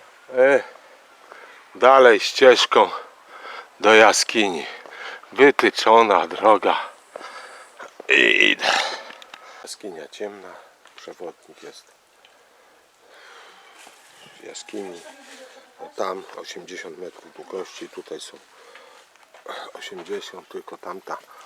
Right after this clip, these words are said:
miała trzysta, dwieście udostępnione do zwiedzania.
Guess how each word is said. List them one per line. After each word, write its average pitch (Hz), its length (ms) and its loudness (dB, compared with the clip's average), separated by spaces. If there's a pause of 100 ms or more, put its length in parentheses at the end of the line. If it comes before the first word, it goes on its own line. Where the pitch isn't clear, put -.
(1080)
miała 90 440 -8
trzysta, - 520 -12
dwieście - 460 -20
udostępnione 87 800 -20
do - 160 -20
zwiedzania. 98 600 -16